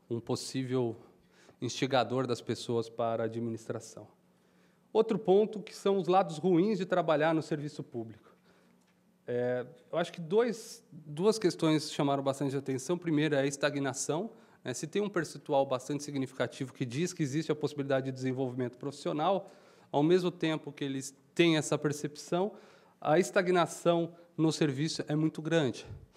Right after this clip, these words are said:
Isso pode ser decorrente de diversos fatores, seja a falta de carreiras bem estruturadas, seja a falta de, é, incentivo para que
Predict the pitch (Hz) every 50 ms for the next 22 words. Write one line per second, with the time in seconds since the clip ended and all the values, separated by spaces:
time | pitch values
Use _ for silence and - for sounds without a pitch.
0 | _ _ _ _ 247 233 - - - 180 151 - - 156 160 156 - 147 135 147
1 | 143 147 139 131 131 131 131 123 139 139 135 - - - 135 117 - - 120 113
2 | 104 98 - - - - - - _ - - - 135 127 117 135 123 117 110 -
3 | - 123 120 - 117 110 113 113 - - - 120 107 110 113 120 117 117 107 -
4 | - - - - - 127 123 123 127 131 127 120 - - - - - 117 107 120
5 | 135 147 151 147 139 135 131 139 135 131 - - - - - - - _ _ -
6 | - 127 127 123 123 127 117 - - 123 120 120 117 - 123 120 110 110 117 120
7 | 117 117 113 113 113 113 110 - - - - _ _ _ 117 117 113 110 107 110
8 | 123 135 131 - - 143 123 110 - - - - 151 170 170 139 135 135 127 -
9 | 131 120 120 120 117 110 - - 123 120 120